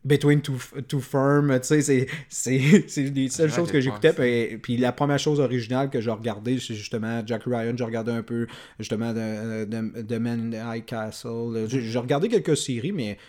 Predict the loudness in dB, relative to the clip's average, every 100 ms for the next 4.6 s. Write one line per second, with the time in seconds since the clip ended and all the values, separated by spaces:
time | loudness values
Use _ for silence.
0 | _ -4 2 2 4 0 -2 -4 -4 -4
1 | -4 -4 -2 -2 -2 -2 -4 -4 -10 -8
2 | -2 0 0 0 -2 -2 -2 -2 -4 -8
3 | -10 -10 -8 -10 -10 0 0 0 -6 -6
4 | -6 -6 -8 -12 -12